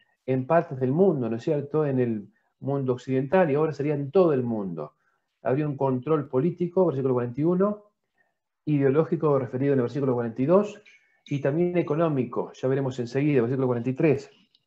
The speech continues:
Este mismo control general, en todo sentido, aparece referido en pasajes paralelos, como por ejemplo Apocalipsis trece tres, cuando dice, "Se maravilló toda la tierra en pos de la bestia.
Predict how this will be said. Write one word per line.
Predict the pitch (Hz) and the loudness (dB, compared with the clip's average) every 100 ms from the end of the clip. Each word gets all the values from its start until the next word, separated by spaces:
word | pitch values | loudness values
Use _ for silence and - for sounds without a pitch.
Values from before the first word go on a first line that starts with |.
| _ _ _ _ | _ _ _ _
Este | - 139 143 | -6 -2 0
mismo | 160 | 0
control | 135 131 131 175 175 - | 0 -2 2 2 2 0
general, | 135 135 170 208 214 - _ _ _ _ - | 0 2 4 4 0 -10 _ _ _ _ -4
en | 117 113 | -4 0
todo | 147 143 | 0 -2
sentido, | 135 131 185 190 175 | -2 -2 4 6 6
aparece | 131 143 147 | 4 -2 -2
referido | 131 135 147 160 | -4 -2 -2 -2
en | 135 | -4
pasajes | 123 147 139 | -6 -6 -6
paralelos, | 139 123 143 165 165 - - _ _ _ | -4 -2 0 2 0 -4 -20 _ _ _
como | - 165 | 2 2
por | 156 | 2
ejemplo | 135 165 160 147 143 _ | -2 -2 -2 -2 -6 _
Apocalipsis | - 127 131 151 135 | -8 -4 -2 -2 -2
trece | 147 135 | -2 -2
tres, | 131 165 | 0 0
cuando | 170 139 131 | 2 0 2
dice, | 147 143 175 156 | 0 0 -2 -2
"Se | 143 | -4
maravilló | 131 135 131 156 139 | -2 0 0 -4 4
toda | 190 | 6
la | 165 - | 6 4
tierra | 180 175 151 | 2 2 0
en | 131 | 0
pos | 160 | 0
de | 151 | 2
la | 147 | 2
bestia. | 139 - 90 87 | 0 -2 -10 -10